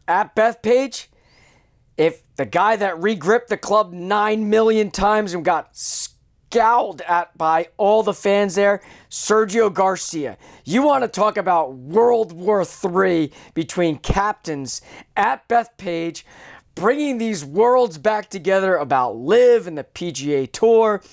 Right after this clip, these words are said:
Let's bring on Tiger and Sergio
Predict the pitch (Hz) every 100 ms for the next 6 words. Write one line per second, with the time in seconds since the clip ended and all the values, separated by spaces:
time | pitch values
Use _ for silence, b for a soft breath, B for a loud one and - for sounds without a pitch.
0 | B B B _ - 160 226 302 - -
1 | 220 233 214 202 190 170 b b - -
2 | 220 247 240 285 302 - b b b 170
3 | 170 151 - - 254 202 170 185 175